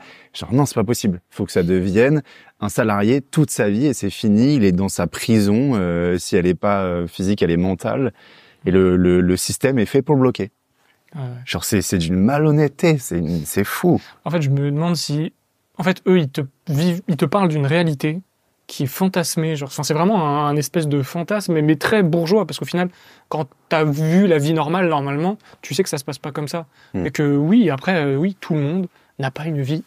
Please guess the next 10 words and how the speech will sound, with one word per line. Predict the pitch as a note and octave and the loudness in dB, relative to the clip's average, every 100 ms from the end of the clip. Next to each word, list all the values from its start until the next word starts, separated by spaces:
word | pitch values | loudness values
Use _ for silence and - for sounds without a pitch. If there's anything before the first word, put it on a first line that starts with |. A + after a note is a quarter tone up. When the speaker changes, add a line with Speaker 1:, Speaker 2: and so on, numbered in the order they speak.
| - | -4
Speaker 2:
extraordinaire, | F#3 - - D#3 C#3+ C3+ C3+ C#3 - - - - - | -4 -4 -4 -4 -2 -2 -4 -4 -8 -16 -20 -6 0
où | D3+ | 2
on | |
voyage | C#3 D3+ D3+ | 4 2 2
en | C#3+ C3+ | 0 0
jet, | C3 D#3 - - _ _ - | 0 0 -6 -20 _ _ -4
mais | C3+ C3 C3 C3 B2+ - | 0 2 2 0 -2 -10
c'est, | - - F4+ | -16 -14 -14
c'est | - C#3 | -10 -6
normal. | D#3+ G#3 G3 | -6 -6 -6